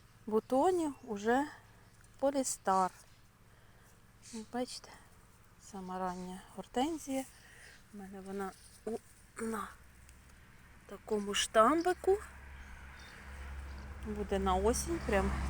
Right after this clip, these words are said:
цілий отакий кущ. Триста п'ятдесят гривнів вже сформований. Тут уже лаймлайт,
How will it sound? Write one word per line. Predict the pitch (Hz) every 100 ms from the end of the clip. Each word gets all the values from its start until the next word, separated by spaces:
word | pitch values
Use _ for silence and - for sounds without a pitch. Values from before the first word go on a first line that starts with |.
| -
цілий | 233 208 190
отакий | 180 190 185 196 180 -
кущ. | 311 453 - - - - - - - - - - -
Триста | - 202 202 202
п'ятдесят | - 196 190 - 190 180 196
гривнів | 233 294 339 330 311 - - - -
вже | 202 196 233 269 - - - - - - -
сформований. | - - 196 180 165 156 156 160 170 - - - - - - -
Тут | 339 381
уже | 202 185 180
лаймлайт, | 175 165 156 156 170 214 339 -